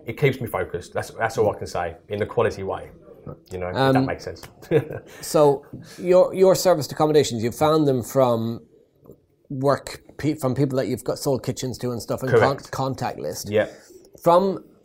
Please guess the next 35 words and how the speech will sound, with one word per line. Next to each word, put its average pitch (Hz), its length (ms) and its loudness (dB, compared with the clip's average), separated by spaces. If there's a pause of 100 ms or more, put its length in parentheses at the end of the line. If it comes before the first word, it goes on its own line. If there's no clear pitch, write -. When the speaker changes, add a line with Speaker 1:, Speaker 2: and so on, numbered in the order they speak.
Speaker 2:
from 185 240 4
them 180 220 6
saying 147 460 2
yes 135 400 2
to 131 120 -4
you 101 420 -4 (420)
to 139 220 2
setting - 440 -2
it 120 120 -4
up. 120 180 -6
If 147 140 -4
somebody's 175 360 4
watching 143 300 4
this 120 140 -2
now 135 100 2
and 123 100 -2
they're 113 60 -4
thinking, 120 240 -4
"How 156 280 2
do 156 160 4
I 127 140 6
set 127 320 -2
up 123 200 -4
my 107 200 -2
first 113 380 -6
S 117 200 -4
A 123 80 -2
unit?" 110 440 -8 (100)
Speaker 1:
Mm. 98 180 -10 (220)
Speaker 2:
What 160 160 6
would 180 140 6
be 156 140 6
sort 135 200 6
of 131 80 4
the, 127 280 4